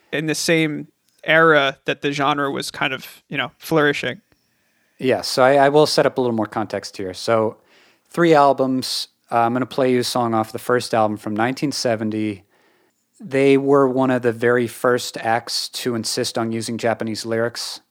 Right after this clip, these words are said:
Speaker 2: as,
Speaker 1: Hmm.
Speaker 2: like, a popular music act, which that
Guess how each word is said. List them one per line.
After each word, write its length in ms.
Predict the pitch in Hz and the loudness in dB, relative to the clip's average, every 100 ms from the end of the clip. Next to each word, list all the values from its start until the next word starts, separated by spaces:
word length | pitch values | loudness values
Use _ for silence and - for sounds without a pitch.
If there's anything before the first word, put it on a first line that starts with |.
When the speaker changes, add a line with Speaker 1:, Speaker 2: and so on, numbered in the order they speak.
| - | -8
Speaker 2:
as, 280 | 110 104 92 | -6 -4 -4
Speaker 1:
Hmm. 60 | |
Speaker 2:
like, 160 | 104 98 | -6 -6
a 60 | |
popular 500 | 107 - 104 117 107 | -6 -4 -4 -4 -4
music 420 | 107 113 110 113 - | -4 -6 -8 -10 -8
act, 380 | 107 - - _ _ _ _ _ _ _ _ _ - | -8 -10 -20 _ _ _ _ _ _ _ _ _ -20
which 320 | - - - | -20 -20 -14
that 300 | - 90 - | -8 -8 -10